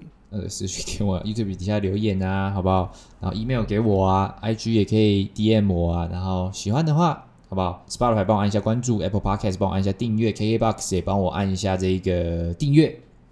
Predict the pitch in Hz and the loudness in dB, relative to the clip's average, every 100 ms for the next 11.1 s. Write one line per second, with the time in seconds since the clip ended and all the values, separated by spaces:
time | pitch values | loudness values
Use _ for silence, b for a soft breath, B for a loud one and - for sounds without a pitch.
0 | _ _ _ _ - - - 131 165 120 | _ _ _ _ -20 -10 -2 2 4 4
1 | 123 104 95 113 98 B - 139 107 - | 2 0 0 0 0 B -2 0 2 0
2 | 98 113 - 98 113 147 120 123 139 117 | 0 0 0 0 4 4 4 2 4 4
3 | 110 113 104 107 110 110 107 92 90 90 | 4 4 2 2 4 4 4 2 0 -2
4 | 98 - - 101 98 - 104 104 104 95 | -4 -8 -4 -4 -4 -4 -2 0 0 0
5 | 95 92 120 113 - 131 120 120 117 110 | -2 -2 -4 -4 -2 -2 -2 -2 2 2
6 | 98 B B B B - 110 131 135 107 | 2 B B B B -8 0 4 4 4
7 | 101 107 127 120 127 131 196 127 101 113 | 4 2 2 2 0 4 4 4 2 2
8 | 110 - 101 143 147 156 120 117 101 90 | 2 2 4 4 4 2 2 2 2 4
9 | 101 113 113 - 143 131 180 147 - 135 | 4 4 2 0 2 4 4 4 4 2
10 | - 135 110 143 117 - 147 131 - - | 2 0 2 0 -2 -2 0 0 -2 -6